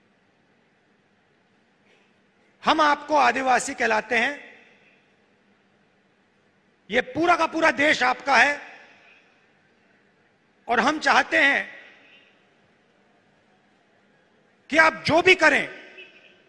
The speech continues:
जहां भी करें, आप सफलता प्राप्त करें। चाहे आपके बच्चे कॉलेज में जाना चाहें, यूनिवर्सिटी में जाना चाहें,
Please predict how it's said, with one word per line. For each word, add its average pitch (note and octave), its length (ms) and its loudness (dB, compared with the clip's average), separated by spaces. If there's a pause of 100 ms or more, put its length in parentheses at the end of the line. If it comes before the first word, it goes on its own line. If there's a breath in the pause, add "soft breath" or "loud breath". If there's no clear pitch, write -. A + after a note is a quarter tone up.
(1040)
जहां C#4+ 300 2
भी E4+ 100 0
करें, C4 480 -2 (2000)
आप B3 180 2
सफलता A#3 480 -4
प्राप्त - 380 -8
करें। C3 180 -12 (2250)
चाहे C4 200 8
आपके C4+ 320 6
बच्चे C4+ 380 2
कॉलेज C#4+ 400 2
में D4+ 140 -2
जाना C#4+ 260 0
चाहें, C#4 340 2
यूनिवर्सिटी B3+ 600 -4
में C#4+ 100 -2
जाना C4+ 280 -4
चाहें, C4 540 -4